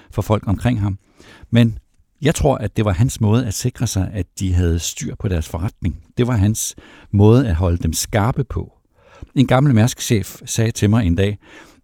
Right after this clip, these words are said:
at Mærsk Mc-Kinney Møller på et besøg langt ude i verden kunne finde på at spørge, "Hvilken breddegrad og længdegrad er vi på nu?" Og medarbejderne havde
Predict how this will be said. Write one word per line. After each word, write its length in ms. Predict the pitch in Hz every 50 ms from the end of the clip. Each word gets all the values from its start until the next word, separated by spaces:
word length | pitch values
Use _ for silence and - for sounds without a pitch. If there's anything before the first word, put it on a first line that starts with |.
| _ -
at 240 | - 101 95 - _ _ - -
Mærsk 200 | 101 95 95 - 104
Mc-Kinney 400 | 95 - - 113 117 123 127 123
Møller 260 | 110 120 120 104 87 87 -
på 160 | - 101 -
et 120 | - 95
besøg 380 | - - 101 - - 143 143 -
langt 260 | 113 127 139 127 -
ude 280 | - 127 107 107 127 151
i 120 | 131 104
verden 300 | 87 82 85 85 - -
kunne 200 | 101 - - 101
finde 180 | - 104 95 82
på 140 | - 123 113
at 60 | 101
spørge, 340 | - - 85 80 87 98 104 _ _ - - - _ _ _ _ _ _ _ _ -
"Hvilken 400 | 95 104 143 156 - - 147 -
breddegrad 560 | - 120 127 131 110 107 - - - 85 87
og 140 | - 127 107
længdegrad 580 | 95 87 139 - - - - - - 80 76 - -
er 140 | 95 92 95
vi 100 | 117 117
på 280 | - - 101 104 104 92
nu?" 160 | 101 135 175 - - _ _ _ _ _ _ _ _ _ _ _ _ - - - _ _ _ _ -
Og 220 | 101 98 90 82 82 - -
medarbejderne 600 | 104 117 143 143 - 101 90 87 85 85 82 80
havde 240 | 85 95 92 -